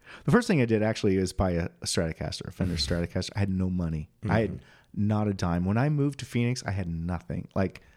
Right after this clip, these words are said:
Speaker 1: a
Speaker 2: Hmm.
Speaker 1: bag of clothes and a Marshall J C M eight hundred.
Speaker 2: Mm-hmm.
Speaker 1: And, uh, I,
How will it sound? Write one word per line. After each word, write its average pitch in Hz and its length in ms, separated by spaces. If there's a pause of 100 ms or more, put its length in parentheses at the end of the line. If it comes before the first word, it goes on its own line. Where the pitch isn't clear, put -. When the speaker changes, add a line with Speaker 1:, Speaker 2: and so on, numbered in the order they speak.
(180)
Speaker 1:
a 98 100
Speaker 2:
Hmm. 85 140
Speaker 1:
bag 107 240
of 131 120
clothes 92 640 (340)
and 92 140
a 87 40
Marshall 95 600
J 95 180
C 98 200
M 90 120
eight 85 140
hundred. 104 360
Speaker 2:
Mm-hmm. 104 340 (600)
Speaker 1:
And, 95 460
uh, 87 320 (480)
I, 95 240